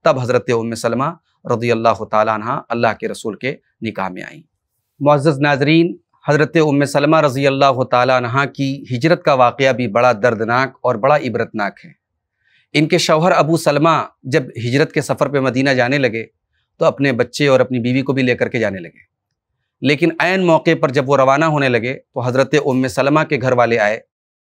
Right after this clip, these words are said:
और उन्होंने कहा कि "तुम्हें जहाँ जाना है जाओ, लेकिन हमारी बेटी को तुम नहीं लेके जा सकते।" और वो खींच करके हज़रत उम्मे सलमा को अपने साथ लेके जाने लगे।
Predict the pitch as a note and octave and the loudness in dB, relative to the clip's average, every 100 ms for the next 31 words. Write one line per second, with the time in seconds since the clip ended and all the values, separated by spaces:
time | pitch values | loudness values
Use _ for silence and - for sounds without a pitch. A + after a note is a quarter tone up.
0 | _ _ C#3 C#3 C#3+ D3 C#3 C#3+ C#3+ D3 | _ _ 2 2 2 0 0 -2 -2 -6
1 | - F3+ F#3+ F3 D#3 D3 C3+ C3+ C3 A#2 | -2 2 2 2 2 2 2 0 0 2
2 | B2 C3 C3+ B2 B2+ B2+ B2+ A#2+ A#2 B2 | 4 2 -2 -2 0 0 0 -2 -2 -4
3 | C3+ C3+ B2 A2 G2 F#2 E2+ - _ _ | -4 -4 -2 -4 -6 -10 -12 -16 _ _
4 | _ _ _ _ _ - C#3+ C#3+ C#3 - | _ _ _ _ _ 0 0 0 -4 -4
5 | F#3+ - C#3 A#2 C#3 A#2+ B2 C3 B2 A#2 | -4 0 -2 0 -2 -2 -2 -2 -2 -2
6 | B2 B2 A#2 E3+ - _ _ - C#3 C#3+ | -2 -2 -2 -6 -6 _ _ -6 -2 -2
7 | B2 A#2 A#2 G#2+ G#2 F#2+ E2+ D2+ | 0 -2 -2 -4 -4 -8 -10 -16